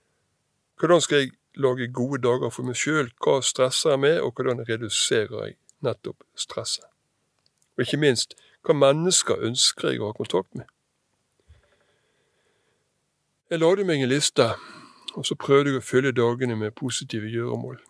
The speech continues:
Fylle dagene med gode samtaler med folk som sto meg nær. Reiste til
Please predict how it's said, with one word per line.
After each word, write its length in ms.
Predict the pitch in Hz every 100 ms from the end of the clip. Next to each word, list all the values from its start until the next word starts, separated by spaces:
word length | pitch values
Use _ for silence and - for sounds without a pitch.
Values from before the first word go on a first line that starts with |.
| _ _ _ _ _ _ _ _ -
Fylle 180 | 131 139
dagene 340 | 123 127 127 110
med 220 | 101 90 -
gode 160 | 120 117
samtaler 480 | 120 117 - 117
med 160 | 107 107
folk 240 | - 117
som 80 | 113
sto 140 | 113 101
meg 140 | 101
nær. 320 | 113 123 123 _ _ _ _ _ _ _ _ _ _ -
Reiste 300 | 120 123 127
til 300 | 120 107 104